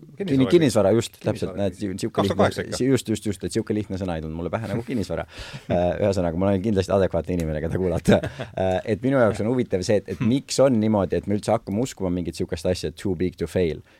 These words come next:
Speaker 1: Ja, ja minu jaoks ikkagi viitab sellele, et kuna jällegi väga lihtsas keeles, äh, religiooni või jumalat või seda, mis inimesi seoks omavahel kokku, seda nii-öelda päris asja ei ole, siis inimesed otsivad sellele kogu aeg asendust.
Speaker 2: Surrogaatjumalat.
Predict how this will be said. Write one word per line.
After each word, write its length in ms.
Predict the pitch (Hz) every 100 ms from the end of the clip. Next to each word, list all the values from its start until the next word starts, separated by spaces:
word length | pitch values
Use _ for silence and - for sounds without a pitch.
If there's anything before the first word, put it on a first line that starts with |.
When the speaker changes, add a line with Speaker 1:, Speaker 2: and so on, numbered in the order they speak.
| -
Speaker 1:
Ja, 240 | 95 87
ja 140 | - 92
minu 240 | 110 107
jaoks 240 | 90 87 85
ikkagi 260 | - 82 87
viitab 400 | 104 98 - -
sellele, 520 | - 101 87 82 82 -
et 180 | 85 -
kuna 480 | 104 98 143 92 120 _ _
jällegi 340 | 85 82 80 78
väga 200 | 87 85
lihtsas 360 | 98 98 82 -
keeles, 480 | 120 120 87 87 - - - _
äh, 600 | 85 85 82 82 85 95
religiooni 840 | 95 87 78 117 131 127 107 98 95 80
või 140 | 85 78
jumalat 560 | 117 131 98 87 85
või 100 | 82
seda, 240 | 90 110 101
mis 180 | 85 101
inimesi 420 | 110 92 85 85
seoks 340 | 110 104 -
omavahel 460 | 101 101 80 82 82
kokku, 500 | 107 123 _ - 80 - _ _ _
seda 220 | - 90 90
nii-öelda 380 | 95 92 80 80
päris 360 | 113 113 87 98
asja 240 | 98 87
ei 80 | 90
ole, 220 | 107 87 62
siis 180 | - 85
inimesed 360 | 98 104 87 87
otsivad 420 | 95 104 90 80
sellele 320 | - 87 82 82
kogu 300 | 98 87 87
aeg 140 | 82
asendust. 460 | 87 90 78 65 -
Speaker 2:
Surrogaatjumalat. 640 | 113 95 90 82 92 87